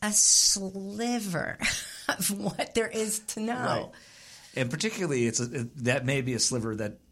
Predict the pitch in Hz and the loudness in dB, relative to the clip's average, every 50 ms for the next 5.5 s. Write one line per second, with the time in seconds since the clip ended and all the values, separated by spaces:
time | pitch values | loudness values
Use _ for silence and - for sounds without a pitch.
0 | _ _ - 117 117 110 120 131 156 160 127 107 98 95 - 101 95 92 85 80 | _ _ -4 -2 0 2 2 2 2 0 -2 -6 -8 -8 -8 -8 -8 -10 -12 -12
1 | - - - - - - 220 - 120 120 123 - - 165 147 139 - 156 - - | -16 -20 -12 -10 -6 -4 -2 0 2 2 2 4 4 4 4 4 4 4 4 2
2 | - - - - 202 196 196 214 226 262 277 269 190 175 165 175 180 180 175 - | 2 0 -4 -8 -8 -6 -4 -2 -2 0 0 0 2 4 4 4 4 4 4 2
3 | 233 220 214 226 247 233 240 247 254 311 277 139 - - 185 185 185 196 220 135 | 2 2 2 2 2 2 2 2 4 2 2 2 0 -2 -2 0 0 0 2 2
4 | 139 160 165 160 143 139 139 147 143 - - - 180 185 - - 190 160 - - | 2 2 2 0 0 2 2 2 4 2 2 2 0 2 2 2 0 0 0 0
5 | 135 131 123 117 123 120 117 - - - | 0 0 0 0 0 0 -2 -2 -6 -8